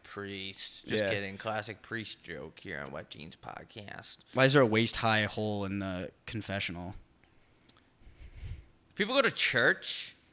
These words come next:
Speaker 1: on Thanksgiving? No.
Speaker 2: Is it? No, it's, it's, like, the one holiday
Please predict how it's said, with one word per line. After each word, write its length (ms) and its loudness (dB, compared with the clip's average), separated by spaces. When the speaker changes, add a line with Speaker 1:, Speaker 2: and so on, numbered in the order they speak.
Speaker 1:
on 640 4
Thanksgiving? 680 -2
No. 260 -6
Speaker 2:
Is 140 6
it? 180 2
No, 280 12
it's, 180 4
it's, 100 0
like, 100 10
the 80 10
one 240 8
holiday 640 8